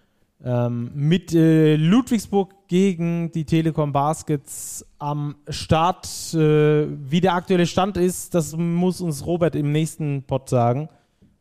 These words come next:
Ähm, beim, äh, Tipico-Tipp der Woche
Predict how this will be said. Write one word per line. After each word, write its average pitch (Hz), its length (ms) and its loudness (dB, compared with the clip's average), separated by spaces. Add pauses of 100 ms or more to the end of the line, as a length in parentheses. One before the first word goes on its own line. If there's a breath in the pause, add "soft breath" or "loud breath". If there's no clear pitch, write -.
(120)
Ähm, 131 540 0
beim, 123 720 -2
äh, 139 180 -4
Tipico-Tipp 139 580 -2
der 131 120 2
Woche 139 400 0